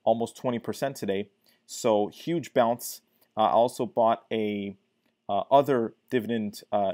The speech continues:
E T F, which, uh, has been pretty stable. And, you know, I bought a few shares of for just a couple hundred dollars, um, but they, they announced that they were stopping their dividend, so I sold out of that pretty quickly because I'm really looking for dividend stocks right now.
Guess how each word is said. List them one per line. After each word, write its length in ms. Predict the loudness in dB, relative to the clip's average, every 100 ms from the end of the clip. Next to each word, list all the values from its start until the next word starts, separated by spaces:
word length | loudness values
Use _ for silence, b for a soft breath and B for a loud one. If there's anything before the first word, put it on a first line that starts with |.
| -4
E 80 | -12
T 240 | -4 0
F, 260 | 0 0 -16 _ b b _
which, 420 | -4 -2 -4 -8 2
uh, 260 | 4 4 2 -6
has 200 | -8 -6
been 160 | -6
pretty 240 | -6 -4 -4
stable. 540 | -2 0 2 2 0 _ b b _
And, 440 | -2 0 0 -2 -4
you 60 |
know, 220 | 0 0 0
I 80 | -4
bought 280 | 2 2 2
a 60 |
few 300 | -6 -4 -4
shares 360 | -4 -2 -2 -2
of 140 | -8
for 240 | -6 -2 -2
just 220 | -4 -10
a 40 |
couple 300 | -6 -4 -4
hundred 240 | -4 -4 0
dollars, 540 | 0 2 0 -6 -8 -6
um, 360 | -4 -4 -8 _ _ _ 0
but 240 | 0 0 -8
they, 260 | -2 0 0
they 300 | -2 -2 -2
announced 480 | -4 -2 -4 -6 -6
that 220 | -2 -2
they 60 | -2
were 120 | -6
stopping 380 | -2 -2 -2 -6
their 80 | -6
dividend, 460 | -6 -6 -6 -8
so 200 | -4 -2
I 120 | -2 -4
sold 280 | -4 0
out 120 | 0 0
of 100 | 0
that 260 | -2 -2
pretty 220 | -8 -12
quickly 420 | -8 -8 -6 -8 -10
because 300 | -12 -8 -8
I'm 120 | -6
really 180 | -4 -4
looking 260 | -6 -8
for 260 | -10 -6 -6
dividend 400 | -4 -4 -4 -6
stocks 340 | -2 -2 -2
right 160 | -6 -6
now. 240 | -10 -12